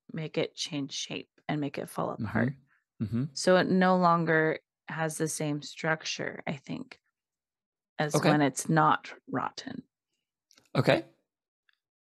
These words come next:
Speaker 2: Great. Now let's, now we sort of have talked a little bit about rot, 'cause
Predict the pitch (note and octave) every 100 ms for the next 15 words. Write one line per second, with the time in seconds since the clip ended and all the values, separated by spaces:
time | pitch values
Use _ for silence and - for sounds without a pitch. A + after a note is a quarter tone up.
0 | _ _ _ _ _ - C3+ A#2+ C#3 -
1 | - - _ _ _ _ _ _ - B2
2 | C#3 C#3+ C#3 - - _ C#3 C#3 C#3+ C3
3 | - D3 C#3+ C#3 C#3+ B2 C#3+ C3 - C3
4 | A#2+ B2 C3 B2+ A2 E2+ A2 G#2 D3+ -
5 | - G#2 G2+ - -